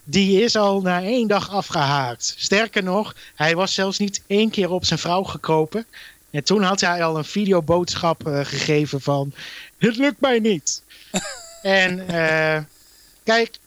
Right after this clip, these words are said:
Speaker 1: dan heb je s-, d-, k-, ik heb zoiets, nou, het is gewoon persoonlijke keuze en het is seks en dan moet je niet forceren en dat soort dingen. Maar,
Speaker 2: <laughs>
Speaker 1: eh,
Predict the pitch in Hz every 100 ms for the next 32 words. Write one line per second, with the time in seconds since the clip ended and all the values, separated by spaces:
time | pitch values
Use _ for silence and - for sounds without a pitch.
0 | _ _ _ _ _ _ _ - 208 226
1 | 233 - 226 - - 170 - 190 208 208
2 | 226 220 - 202 208 202 143 139 - 190
3 | 190 - 196 180 165 156 190 190 - 180
4 | 185 165 151 143 147 139 175 175 - 139
5 | 143 156 156 151 151 147 151 139 - 165
6 | 165 160 - - - 165 139 - 127 131
7 | 127 117 127 - - - 139 156 127 -
8 | - - - 277 -